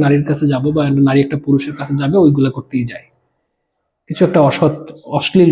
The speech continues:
উদ্দেশ্য নিয়ে যায়। কিন্তু ব্যাপারটা আসলে সবার জন্য কি তাই? মোটেই না। কিন্তু বেশিরভাগ লোকের বর্ণনার কারণে যারা বৈচিত্র্যপূর্ণ মানুষ, যারা কৌতূহল নিয়ে পৃথিবীর দিকে তাকায়, যারা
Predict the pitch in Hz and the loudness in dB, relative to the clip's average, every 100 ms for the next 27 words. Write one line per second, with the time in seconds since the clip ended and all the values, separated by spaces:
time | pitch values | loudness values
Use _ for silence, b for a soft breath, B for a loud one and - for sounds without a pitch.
0 | 139 131 131 - 127 117 101 - - 185 | 4 2 -2 -2 -2 -4 -6 -12 -6 -2
1 | 185 165 175 175 165 175 170 - 151 156 | 0 2 0 -2 0 2 2 0 0 2
2 | 175 175 175 185 208 - - _ _ _ | 2 2 2 2 2 0 -6 _ _ _
3 | _ - 196 196 147 117 - - _ _ | _ -6 -2 2 2 0 -8 -18 _ _
4 | _ _ _ _ _ _ _ - - 196 | _ _ _ _ _ _ _ -8 0 2
5 | 180 143 151 226 214 208 202 190 175 135 | 4 4 4 4 4 4 4 4 2 4
6 | 147 156 180 226 - 156 131 127 156 - | 4 4 6 4 2 2 0 0 -4 -8
7 | - - _ _ _ _ _ _ _ _ | -16 -20 _ _ _ _ _ _ _ _
8 | _ _ _ _ _ _ _ _ _ _ | _ _ _ _ _ _ _ _ _ _
9 | _ _ _ _ _ _ _ 156 156 165 | _ _ _ _ _ _ _ -4 0 0
10 | 330 311 285 - _ _ - - 147 170 | 0 -4 -12 -14 _ _ -20 -2 4 4
11 | 170 185 196 - 147 139 131 123 123 - | 4 2 2 4 4 4 0 -2 -4 -8
12 | - - 127 151 151 151 160 170 170 185 | -10 -12 -4 0 0 2 2 2 2 0
13 | 202 202 190 170 - 151 139 131 123 120 | 2 2 2 0 2 2 2 0 -4 -6
14 | 120 110 _ _ b b b b b 160 | -8 -16 _ _ b b b b b -2
15 | 165 | 0